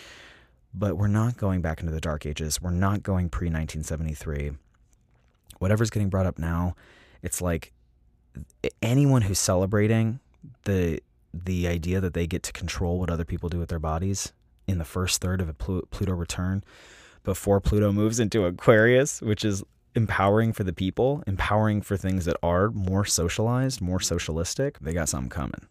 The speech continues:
you know? This ain't a time to celebrate. So I just want everyone to know, I'm just trying to give some timelines. I think the most,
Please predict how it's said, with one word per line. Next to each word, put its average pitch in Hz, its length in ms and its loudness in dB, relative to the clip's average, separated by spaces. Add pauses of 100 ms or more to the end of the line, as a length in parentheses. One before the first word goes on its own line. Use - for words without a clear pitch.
(260)
you 85 140 0
know? 82 200 0 (580)
This 98 140 -2
ain't 104 140 4
a 101 40 2
time 95 180 2
to 82 60 0
celebrate. - 520 -2
So 127 100 8
I - 20 8
just 131 200 4
want 160 160 4
everyone 117 320 6
to 98 80 4
know, 64 320 -2
I'm - 320 -14
just - 160 -2
trying 123 100 4
to 120 80 6
give 98 160 2
some 95 160 0
timelines. 80 580 0
I 87 60 -2
think 104 200 -2
the 98 40 -2
most, 92 400 2